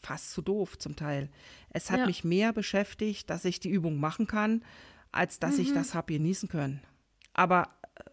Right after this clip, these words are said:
Speaker 1: das heißt nicht, dass Yoga nicht gut ist dafür. Das heißt einfach, mir hat's nicht gut getan.
Speaker 2: Ja.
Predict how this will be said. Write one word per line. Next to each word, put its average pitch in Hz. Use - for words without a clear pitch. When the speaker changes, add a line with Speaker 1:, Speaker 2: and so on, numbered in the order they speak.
Speaker 1:
das 170
heißt 170
nicht, 226
dass 175
Yoga 190
nicht 165
gut 226
ist 156
dafür. 139
Das 151
heißt 160
einfach, 180
mir 170
hat's 147
nicht 151
gut 156
getan. 139
Speaker 2:
Ja. 277